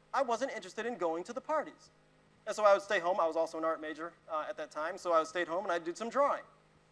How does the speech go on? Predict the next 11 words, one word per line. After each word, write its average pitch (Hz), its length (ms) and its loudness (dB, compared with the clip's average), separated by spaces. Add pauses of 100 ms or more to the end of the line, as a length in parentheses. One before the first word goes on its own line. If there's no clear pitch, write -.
(380)
And 226 120 2
then 359 100 2
I 349 80 2
found 240 340 0
that 240 60 0
I 240 80 0
stopped 208 420 -2
smoking 302 440 -4
as 170 120 -6
much, - 300 -8 (960)
right? 240 220 6